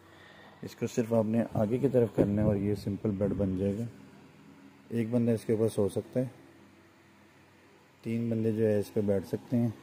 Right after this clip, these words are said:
एक बंदा अपने साथ एक छोटा बच्चा लेकर भी सो सकता है इसके ऊपर।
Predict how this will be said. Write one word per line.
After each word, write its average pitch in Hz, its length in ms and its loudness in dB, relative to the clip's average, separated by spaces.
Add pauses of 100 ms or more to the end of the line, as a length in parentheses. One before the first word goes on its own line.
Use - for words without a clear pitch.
(1500)
एक 113 240 0
बंदा 110 380 8 (1800)
अपने 113 320 -2
साथ 107 240 4
एक 107 140 4
छोटा 110 320 2
बच्चा 101 300 4
लेकर 104 340 4
भी 110 160 2
सो 104 180 0
सकता 98 300 -4
है 101 60 2
इसके 95 220 -4
ऊपर। 107 280 -2